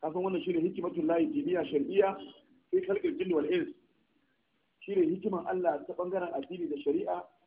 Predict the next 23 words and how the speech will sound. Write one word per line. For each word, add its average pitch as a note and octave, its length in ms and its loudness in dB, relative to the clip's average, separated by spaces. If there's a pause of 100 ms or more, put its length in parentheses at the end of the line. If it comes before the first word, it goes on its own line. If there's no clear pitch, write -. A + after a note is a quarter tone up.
(140)
wajen E3 260 -2
halittar D#3+ 380 0
mutum C#3+ 280 -4
da - 100 -6
aljan. C3 280 -4 (680)
Allah F3+ 300 2
ya F3 200 2
halicci D3+ 320 -2
mutum E3 300 -4
da C#3+ 100 0
aljan C3+ 300 -2
don F3 120 0
a D3+ 80 2
bauta C#3+ 300 0
mai. B2+ 160 -6 (420)
Su F#3+ 100 -2
suna F#3+ 200 4
kore F3+ 240 8
wannan. B2 320 0 (1300)
Kun D#3 80 -6
gane F3 140 2
wannan D3 240 0
ai? A2+ 100 -10